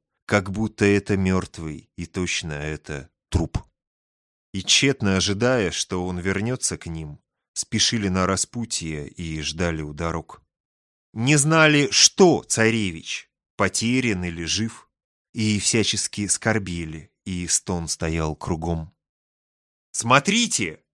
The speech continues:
говорили, — как Чандака идет, как медленно идет с ним и белогривый конь.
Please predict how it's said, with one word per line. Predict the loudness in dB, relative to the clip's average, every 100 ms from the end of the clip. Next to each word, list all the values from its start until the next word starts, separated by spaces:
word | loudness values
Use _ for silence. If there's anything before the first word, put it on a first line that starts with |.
| _
говорили, — | -4 2 2 2 -4 -8 -14 _ _ _ 0
как | 4 4 4
Чандака | 4 4 4 0 2
идет, | 2 4 2 0 -4 _ _ _
как | 2 4 4
медленно | 2 4 4 6 6 6 6
идет | 4 4 4 4
с | 4
ним | 6 6
и | 4 2
белогривый | 4 6 6 6 4 4 6 6
конь. | 6 6 8 6 -2